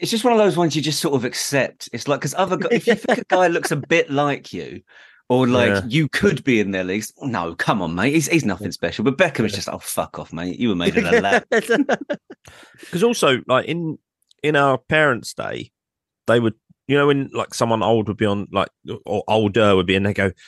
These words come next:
Speaker 3: "Oh, they used to look amazing when they were younger." That
Speaker 2: Yeah.
Speaker 3: doesn't happen anymore. I think if you're fit when you're younger, you just maintain. Tom
Speaker 2: Yeah.
Speaker 3: Cruise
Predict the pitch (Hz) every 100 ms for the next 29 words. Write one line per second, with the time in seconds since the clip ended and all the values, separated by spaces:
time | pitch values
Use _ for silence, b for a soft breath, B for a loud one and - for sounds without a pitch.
0 | b b _ - 113 110 107 107 110 -
1 | 107 104 110 110 98 92 87 82 80 78
2 | 71 - - _ _ _ _ _ _ _
3 | - 156 202 190 135 151 - - 127 113
4 | 113 127 - 160 160 127 _ 175 - 143
5 | 143 139 131 87 90 107 - 113 107 110
6 | 107 104 104 117 92 - - _ _ 110
7 | - - 143 98 123 101 73 -